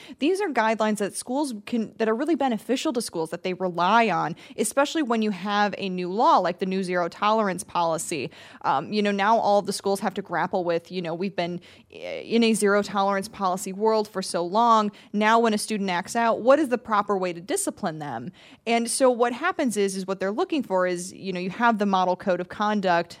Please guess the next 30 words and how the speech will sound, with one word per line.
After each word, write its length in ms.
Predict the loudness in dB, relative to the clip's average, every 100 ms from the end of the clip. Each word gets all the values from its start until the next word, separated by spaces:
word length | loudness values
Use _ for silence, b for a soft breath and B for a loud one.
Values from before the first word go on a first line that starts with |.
| -8
from 260 | 0 0 0
the 80 | -6
board, 440 | 0 4 6 6
which 160 | 2 0
has 180 | -4
been, 160 | -4 -8
you 80 | -6
know, 140 | -6
vetted 400 | 0 2 4 4
by 180 | 2 2
lawyers. 540 | 0 0 0 0 -4 -8 B -8
It's 160 | -6 -4
been 220 | -2 -2
looked 200 | 0 4
over 280 | 4 4 2
by 180 | 2
experts, 600 | 0 -2 -4 -6 -4 -4 -6 B B -2
and 240 | -2 -2 -8 -14 -14 -18
they 200 | -2 0
would 200 | 0 -2
be 120 | -2 -2
able 240 | 0 0
to 340 | -2 -8 -8 -8
look 300 | -4 -2 0
at 140 | 0
those 200 | -2 0
guidelines 560 | 2 2 2 -2 -2 -4
and 100 | -4
see, 280 | -2 0
okay, 560 | 4 2 2 -4 -4 -6